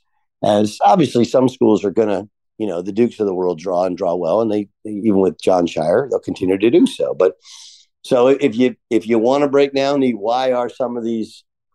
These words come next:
uh, low majors and H B C Us competitive and even winning these games, I think those are the, the factors, um, that they still have the energy of taking down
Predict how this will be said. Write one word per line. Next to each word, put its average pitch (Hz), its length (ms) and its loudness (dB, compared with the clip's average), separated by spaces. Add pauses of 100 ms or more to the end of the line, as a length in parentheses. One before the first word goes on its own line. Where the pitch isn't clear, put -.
(260)
uh, 95 440 0 (100)
low 127 240 4
majors 101 720 0 (400)
and 95 480 -2
H 127 260 2
B 117 120 4
C 117 440 2
Us 117 120 0
competitive 117 640 0
and 107 100 2
even 95 200 -2
winning 120 300 2
these 110 220 -2
games, 127 520 -4 (520)
I 101 40 -2
think 156 140 4
those 147 240 2
are 160 60 -6
the, 160 240 -2
the 156 100 -6
factors, - 720 -4 (180)
um, 95 480 -2 (720)
that 101 280 0
they 113 160 2
still 135 260 2
have 120 200 2
the 113 140 4
energy 120 380 2
of 104 200 0
taking 117 300 0
down 101 380 -2